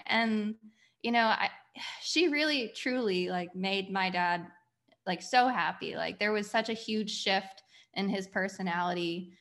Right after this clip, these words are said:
when she came around. And that's what, you know, I loved most about her. I, I loved that she loved my dad. It was really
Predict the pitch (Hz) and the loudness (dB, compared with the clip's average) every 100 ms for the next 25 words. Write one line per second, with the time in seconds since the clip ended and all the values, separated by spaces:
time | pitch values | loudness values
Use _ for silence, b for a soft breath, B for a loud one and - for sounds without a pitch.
0 | B 190 185 185 196 196 185 170 160 147 | B 0 0 0 -4 -2 -2 -2 -4 -6
1 | 147 147 - 185 175 170 - 214 269 285 | -6 -8 -4 -2 -2 -4 2 2 4 2
2 | 202 - - - 214 196 190 - 208 208 | 2 2 -6 -8 -2 0 0 0 0 0
3 | 220 214 - 202 277 - 202 156 - 185 | 0 -2 -6 -4 -6 -8 -6 -4 -4 -6
4 | - - - - 185 190 185 180 b b | -4 -4 -4 -2 0 0 -2 -6 b b
5 | b - 214 208 196 196 196 - 180 175 | b 2 4 6 8 8 6 0 0 0
6 | - - - _ _ - - 240 196 180 | 0 -6 -20 _ _ -6 -2 4 6 6
7 | 175 185 175 160 - - - - _ _ | 4 0 0 0 -2 -2 -6 -10 _ _
8 | _ 220 208 196 202 190 180 160 | _ -4 -2 -2 0 0 0 -2